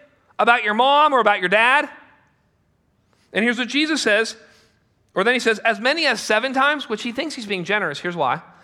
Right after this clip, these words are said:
Because the rule of the day, not the biblical rule, but the rule of the day, the Jewish rabbi said you only had to forgive someone three times,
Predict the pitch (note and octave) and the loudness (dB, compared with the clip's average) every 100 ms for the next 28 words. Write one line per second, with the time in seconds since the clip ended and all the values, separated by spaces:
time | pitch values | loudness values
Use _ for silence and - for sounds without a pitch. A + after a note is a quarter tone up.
0 | - - _ E3+ F#3+ G3 E3+ F#3+ F#3+ C4 | -20 -20 _ -6 -2 -2 -2 -4 -2 -2
1 | D4+ A3 F#3 F3+ G3 E3+ F#3+ F3 F#3 F3+ | -2 -2 -4 -2 0 0 -4 -4 -6 -6
2 | D#3 G#3 A3 F3 D#3+ D3 D#3+ D#3 D#3+ G3 | -4 -4 -4 -6 -4 -4 -4 -6 -4 -2
3 | G#3 E3+ D#3 D3+ D#3+ D3+ G3+ G3 F3+ F3 | -2 -4 -4 -4 -6 -8 -8 -6 -2 -2
4 | E3 C#3 - D3 D3 D3+ F3+ E3 D#3+ D3 | -2 -6 -8 -8 -8 -8 -6 -8 -10 -12
5 | C#3 C3 D3 C3+ C#3 F3+ D#3 B2+ - | -12 -10 -12 -12 -12 -8 -6 -8 -10